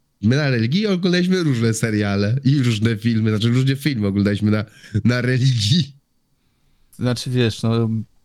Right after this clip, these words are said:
Speaker 2: ja miałem księdza na religii, co puścił k-, koncert Queen, więc to akurat był, e, wypadek od reguły, ale reszty nie wspomnę.
Speaker 1: Więc, więc mógłby puścić też odcinek Kleszcza. <laughs>
Speaker 2: Ale wtedy to kreskówka była modna.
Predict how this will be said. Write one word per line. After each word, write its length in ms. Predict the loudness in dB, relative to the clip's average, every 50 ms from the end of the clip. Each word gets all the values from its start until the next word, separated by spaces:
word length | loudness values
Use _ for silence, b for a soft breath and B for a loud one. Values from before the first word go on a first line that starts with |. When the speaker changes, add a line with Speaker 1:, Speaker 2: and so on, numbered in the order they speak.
| _ 2
Speaker 2:
ja 160 | 4 6 6
miałem 240 | 6 6 4 4 2
księdza 340 | 2 2 2 2 4 4 2
na 120 | 2 2
religii, 320 | 2 2 0 0 -2 -2
co 140 | -4 -6 -8
puścił 360 | -6 -4 -4 -4 -4 -6 -8
k-, 120 | -8 -8 -12 _ _ _ _ _ _ _ _ _ _ _ _ _ 0
koncert 360 | 0 2 2 2 0 0 -2
Queen, 400 | -10 -2 2 6 6 6 6 6
więc 340 | 6 6 4 4 2 0 -4
to 180 | -4 -2 0 0
akurat 340 | 0 0 0 0 0 2 2
był, 440 | 4 4 6 6 6 4 2 0 -2
e, 80 | -4 -6 -2 0 0 2 2 0 -2 -2 B B B B B B B -4
wypadek 420 | -4 0 2 2 2 2 2 2
od 100 | 2 2
reguły, 380 | 2 2 4 6 6 6 6 6
ale 160 | 4 4 4
reszty 300 | 4 2 0 0 0 0
nie 140 | 2 2 0
wspomnę. 520 | 0 2 2 4 6 6 6 6 6 4 2 0 0
Speaker 1:
Więc, 360 | 2 2 2 0 -4 -6 -10 -6 -2 0
więc 260 | 0 0 0 0 0
mógłby 420 | 2 2 2 2 0 0 0 0 0
puścić 500 | 0 -2 -2 -2 0 -2 -2 -2 -2 -4
też 200 | -4 -4 -2 -4
odcinek 680 | -6 -4 -6 -6 -4 -2 -2 -2 -2 -2 -4 -8 -12 -8
Kleszcza. 960 | -6 -4 -4 -4 -4 -4 -6 -8 -10 -10 -8 -6 -6 -4 -4 -4 -6 -10 -16 -20 _ _ _ -8 -8 -8 -6 _
<laughs> 500 | -8 -8 -8 -8 _ -10 -10 -10 _ _
Speaker 2:
Ale 280 | -8 -6 -2 -2 -2 -2
wtedy 280 | -2 -2 0 0 -2 -2
to 120 | -4 -6
kreskówka 580 | -4 -4 -6 -6 -6 -8 -10 -10 -8 -6 -6 -4
była 260 | -4 -4 -4 -4 -4
modna. 480 | -4 -4 -4 -4 -4 -6 -6 -6 -8